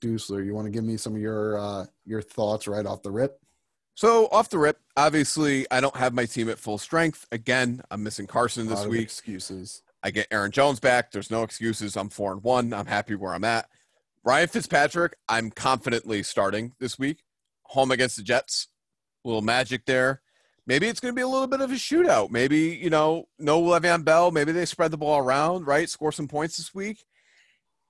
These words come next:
Speaker 2: Eh.
Speaker 1: Mm, doubt it.
Speaker 2: Eh, eh, I don't, I don't know. George Kittle, we love
Speaker 1: Under.
Speaker 2: him, right? Um,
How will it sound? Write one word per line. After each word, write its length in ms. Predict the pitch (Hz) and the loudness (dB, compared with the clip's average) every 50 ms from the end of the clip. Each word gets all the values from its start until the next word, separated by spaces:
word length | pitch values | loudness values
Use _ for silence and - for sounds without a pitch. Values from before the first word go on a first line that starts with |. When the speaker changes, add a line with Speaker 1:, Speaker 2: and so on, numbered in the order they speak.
| _ _ | _ _
Speaker 2:
Eh. 580 | - - 202 - - 120 - - 170 175 180 - | -12 -10 -8 -6 -6 -6 -6 -6 -6 -6 -6 -8
Speaker 1:
Mm, 320 | - 78 69 67 69 85 98 _ _ _ | -8 -10 -12 -14 -14 -14 -16 _ _ _
doubt 220 | - 98 95 98 95 | -6 -6 -4 -6 -6
it. 100 | 95 - - | -8 -10 -10
Speaker 2:
Eh, 400 | 139 160 175 196 220 247 - - - _ _ 196 226 | -10 -10 -8 -8 -8 -10 -10 -12 -16 _ _ -16 -14
eh, 400 | - 233 233 262 285 285 302 330 247 247 | -12 -10 -10 -10 -10 -10 -10 -10 -12 -10
I 120 | - 190 202 | -8 -8 -8
don't, 160 | 214 208 - _ _ - | -8 -10 -12 _ _ -6
I 40 | 160 | -4
don't 140 | 180 190 185 | -2 0 0
know. 300 | 180 180 185 190 196 - 131 | 0 0 -2 -4 -6 -12 -6
George 260 | - 151 156 165 - | 0 2 2 2 2
Kittle, 240 | - 190 170 170 180 | 2 2 2 4 2
we 80 | 165 160 | 2 2
love 160 | 143 151 160 | 2 4 4
Speaker 1:
Under. 220 | 120 123 127 113 101 | 4 4 2 2 0
Speaker 2:
him, 80 | 92 - - | -2 -2 -2
right? 200 | 147 151 175 - _ _ _ _ _ _ _ _ _ _ _ _ _ _ _ _ _ _ _ _ _ - | -2 -2 -2 -4 _ _ _ _ _ _ _ _ _ _ _ _ _ _ _ _ _ _ _ _ _ 0
Um, 580 | 139 143 151 147 147 147 147 147 151 160 147 | 2 2 4 2 2 2 0 -2 -4 -6 -12